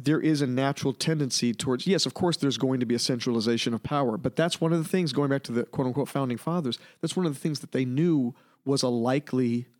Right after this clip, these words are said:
because people are people, that there's going to be, um, first of all, just the masses are going to look to a leader.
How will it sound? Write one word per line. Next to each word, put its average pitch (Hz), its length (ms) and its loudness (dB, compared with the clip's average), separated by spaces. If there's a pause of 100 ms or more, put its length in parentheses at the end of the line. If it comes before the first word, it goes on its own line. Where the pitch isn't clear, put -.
(680)
because 131 260 -2
people 120 320 -2
are 113 60 0
people, 147 480 -2 (220)
that - 160 0
there's 139 200 2
going 131 280 0
to 120 40 2
be, 117 280 0 (200)
um, 113 300 -2 (240)
first 147 220 2
of 127 100 0
all, 123 180 2
just 120 220 -2
the 127 80 0
masses 120 520 0
are 120 60 0
going 120 180 0
to 113 60 -2
look 104 300 -2
to 131 200 0
a - 20 2
leader. 110 400 0